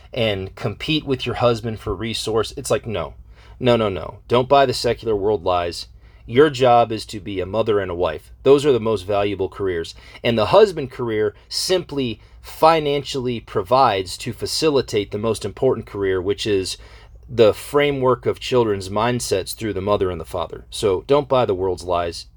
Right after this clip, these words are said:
A woman's most important job is submitting to her husband and her father and homework and cooking, cleaning, and nurturing and raising children. There are no more important jobs than that, okay? It's the core, it's the heart. The man's the head of the family,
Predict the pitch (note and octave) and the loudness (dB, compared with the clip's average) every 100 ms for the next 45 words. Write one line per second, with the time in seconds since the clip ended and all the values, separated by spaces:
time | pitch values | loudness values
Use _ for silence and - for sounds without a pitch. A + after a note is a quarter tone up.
0 | - - A2+ B2 C3+ A#2 A#2+ - G2 - | -20 -10 -2 0 0 0 -2 -2 -4 -2
1 | G2+ G2 G2+ F#2+ F2+ G2 G2 F2 - - | -2 -2 -2 0 -2 -4 -4 -4 -10 -16
2 | - - - - - - - C3 A#2 C3 | -20 -20 -20 -20 -20 -10 -4 0 2 2
3 | B2+ B2 B2 A#2 G#2 G2+ F#2+ G2 F#2+ - | 0 -2 0 2 2 0 -2 -6 -6 -14
4 | - G#2+ A2 A2+ - F#2+ F#2 F#2+ F2+ - | -12 -6 -2 -2 -2 -2 0 -2 -4 -6
5 | G2 - A2+ F#2+ F#2 - F#2 - - F#2 | -8 -2 -2 -2 -6 -8 -6 -4 -4 -6
6 | G#2 F#2+ F#2 F2+ F#2+ F2+ F#2+ F2 F2+ F2 | -8 -6 -6 -4 -6 -6 -8 -6 -4 -4
7 | E2 - F2 D#2 - C3 D#3+ E3 B2+ A2 | -4 -4 -4 -2 2 4 4 2 0 0
8 | G2+ - G2+ E2+ - F2+ E2+ D#2+ - - | -2 -2 -6 -6 -6 -6 -6 -12 -16 -18
9 | - - - - - - E2+ G2+ F#2 - | -20 -20 -20 -20 -16 -14 -4 -2 -4 -6
10 | G#2 - G#2 - - C#3 A2+ - - C#3+ | -10 -6 -8 -4 2 2 2 -6 0 2
11 | G#2+ - - - - - - - G2+ A#2+ | 0 -4 -20 -20 -20 -20 -20 -8 -2 2
12 | D3 C#3+ C3 C3+ A#2+ A#2 - A2+ A2 G#2+ | 2 2 0 2 2 0 -2 -4 -2 -4
13 | G#2 | -6